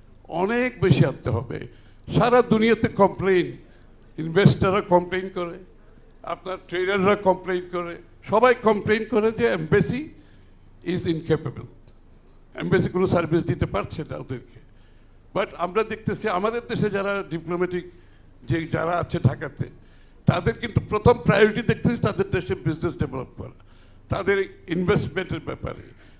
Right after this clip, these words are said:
তাদের, তা-, তাদের ডে-, ডেভেলপমেন্ট, আহ, প্রজেক্টে তারা কোথায় কী কোন কাজটা করবে, এইগুলোতে আমাদেরকে আগামী দিনে it should be the cornerstone।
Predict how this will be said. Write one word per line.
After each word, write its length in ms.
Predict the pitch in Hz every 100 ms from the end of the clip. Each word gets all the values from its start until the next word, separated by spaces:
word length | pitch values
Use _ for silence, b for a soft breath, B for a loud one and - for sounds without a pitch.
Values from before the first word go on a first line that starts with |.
| -
তাদের, 520 | 151 180 196 196 165 - b b - -
তা-, 120 | - - -
তাদের 520 | 180 196 185 180 180
ডে-, 80 | 165 143
ডেভেলপমেন্ট, 540 | 185 202 208 208 190
আহ, 300 | 185 - - 135 - - 151 143 139 -
প্রজেক্টে 400 | 190 185 202 -
তারা 240 | 165 175 185
কোথায় 340 | 180 180 185
কী 340 | 180 185 185 - B B
কোন 180 | - 175
কাজটা 400 | 175 165 - 180
করবে, 380 | - 147 - - - b b b b
এইগুলোতে 560 | 185 214 220 254 269 247
আমাদেরকে 760 | 185 185 196 214 - 226 339 - B B B B - -
আগামী 420 | 156 175 190 190
দিনে 320 | 196 220 247
it 60 | 226
should 220 | - 233
be 100 | 226
the 80 | 226
cornerstone। 840 | - 240 285 339 208 - - 151